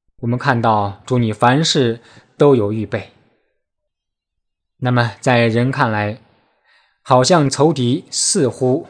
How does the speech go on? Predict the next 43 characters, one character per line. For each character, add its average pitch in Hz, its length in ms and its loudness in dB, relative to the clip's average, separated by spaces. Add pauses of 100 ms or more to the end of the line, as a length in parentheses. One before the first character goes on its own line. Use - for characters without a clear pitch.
(100)
要 104 180 -4
得 104 280 -4
胜， 127 280 -2 (880)
好 127 180 -2
像 165 280 2
仇 165 220 2
敌 147 260 -2
似 185 240 -2
乎 156 160 -4
占 156 220 -2
了 117 100 -2
上 110 300 -6
风， 107 220 -6 (680)
但 120 140 -4
是 117 80 -2
主 110 200 -4
啊， 107 340 -2 (800)
这 147 120 0
是 143 140 2
我 120 140 4
们 113 400 -2
人 117 280 -2
的 240 80 2
眼 98 360 -4
光， 101 280 -6 (800)
你 139 100 -2
的 208 60 4
眼 143 320 2
光 156 300 4 (140)
却 120 500 -2 (180)
和 - 180 0
我 139 80 6
们 117 220 0
不 117 100 -8
一 98 160 -8
样， 98 200 -12 (480)
因 233 180 2
为 214 80 4
主 175 240 0
你 143 200 2
的 123 120 0
智 147 200 -4
慧 120 300 -2